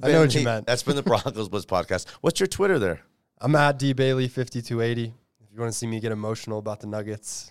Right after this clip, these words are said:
Speaker 2: Damn, this guy's
Speaker 1: And the
Speaker 2: wild on there.
Speaker 1: Broncos, too.
Speaker 2: He is.
Speaker 1: Um, I was, you know.
Speaker 2: If the Nuggets don't cover, we're pissed, both of us. And you're like,
Speaker 1: I was
Speaker 2: "Dude."
Speaker 1: mad last night.
Speaker 2: <laughs> Me too.
Speaker 1: <laughs> I
Speaker 2: It was a
Speaker 1: big mad.
Speaker 2: letdown.
Speaker 1: But
Speaker 2: It was
Speaker 1: at
Speaker 2: a
Speaker 1: least it was
Speaker 2: letdown.
Speaker 1: early. I had time to decompress. I shoulda gone and played basketball. I didn't, but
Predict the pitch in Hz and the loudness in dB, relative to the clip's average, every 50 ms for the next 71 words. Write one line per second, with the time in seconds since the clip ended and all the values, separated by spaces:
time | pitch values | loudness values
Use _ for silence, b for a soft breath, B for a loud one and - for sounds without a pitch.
0 | _ - 95 90 85 82 80 76 78 85 80 - - 87 85 82 156 170 180 185 | _ -8 -6 -4 -4 -4 -4 -6 -8 -10 -10 -6 -2 0 2 4 6 6 6 6
1 | 170 - 143 143 147 147 147 151 123 110 110 110 - - - 123 113 107 101 101 | 6 6 6 6 6 4 4 2 -2 -2 -2 -4 -6 -6 -4 -2 -2 -2 -4 -6
2 | - _ _ - 82 87 82 80 76 76 - - _ _ _ _ - - 104 110 | -10 _ _ -8 -4 -2 -2 -2 -4 -6 -10 -18 _ _ _ _ -12 -8 -4 -2
3 | 110 113 110 110 107 110 117 - _ _ - 123 151 175 160 135 - - - - | -2 -2 -2 -2 -4 -6 -8 -12 _ _ -2 0 0 0 0 -2 -4 -6 -6 -8
4 | - - 156 151 147 139 135 139 143 147 - _ _ _ _ _ _ _ _ _ | -10 -10 -8 -6 -4 -2 -2 -2 -4 -6 -12 _ _ _ _ _ _ _ _ _
5 | _ _ _ _ _ - 101 110 - 110 101 104 110 113 110 - - 104 98 92 | _ _ _ _ _ -6 -4 -4 -2 0 0 0 2 0 0 -2 -2 -2 -2 -2
6 | - - 90 85 78 80 78 78 78 - - 82 67 64 - - - - 67 65 | -2 -2 -2 0 -2 -2 -4 -6 -6 -6 -6 -8 -8 -8 -10 -12 -10 -10 -10 -10
7 | - 64 62 62 60 - - - - 71 76 78 73 67 65 65 - _ _ _ | -10 -12 -12 -12 -12 -12 -14 -14 -14 -12 -10 -10 -8 -10 -10 -12 -12 _ _ _
8 | - 107 117 120 110 113 117 110 107 95 95 90 92 92 - - 92 90 90 - | -10 -8 -8 -6 -4 -4 -4 -2 -4 -4 -6 -8 -10 -12 -12 -14 -14 -14 -16 -18
9 | _ _ _ _ _ _ - 135 120 - - 95 87 80 71 64 - - - 135 | _ _ _ _ _ _ -12 -12 -10 -8 -6 -4 -4 -4 -4 -8 -8 -4 -4 -4
10 | - - 131 131 131 123 120 139 151 87 147 151 - 87 80 80 76 71 - - | 0 2 4 4 4 6 4 4 4 4 2 0 0 0 -2 -4 -4 -4 -4 -4
11 | B B B B B B B B B - 160 170 180 180 175 175 175 196 196 190 | B B B B B B B B B 6 8 8 10 8 8 8 8 6 6 6
12 | 208 196 175 165 151 147 143 147 147 143 143 139 135 131 135 135 131 - 139 127 | 6 8 8 8 8 6 6 8 8 6 6 6 6 6 4 2 2 2 2 2
13 | 127 120 123 117 117 117 113 - 123 110 110 - 110 110 107 107 - - 110 107 | 2 2 0 0 -2 -2 -4 -4 -6 -6 -4 -2 0 0 0 -2 -4 -4 -4 -6
14 | 107 - 117 107 110 107 107 107 107 104 - 110 104 98 - 101 104 101 - 101 | -6 -6 -4 -4 -2 -2 -2 -2 -4 -4 -6 -6 -6 -4 -4 -6 -6 -6 -6 -8
15 | 92 104 98 101 101 95 104 101 98 98 - _ - 101 101 | -8 -8 -8 -8 -8 -8 -8 -10 -10 -12 -16 _ -20 -20 -20